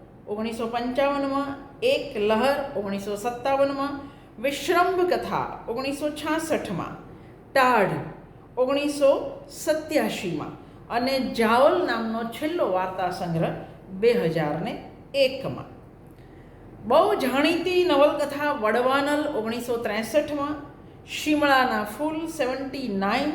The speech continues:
વાવંટોળ સેવન્ટી નાઇન, વમળ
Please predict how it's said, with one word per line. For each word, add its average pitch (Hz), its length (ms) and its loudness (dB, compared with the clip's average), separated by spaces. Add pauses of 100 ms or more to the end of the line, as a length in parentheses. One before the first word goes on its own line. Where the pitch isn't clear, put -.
(760)
વાવંટોળ 302 880 2 (480)
સેવન્ટી 294 500 -2
નાઇન, 294 320 2 (840)
વમળ 220 680 2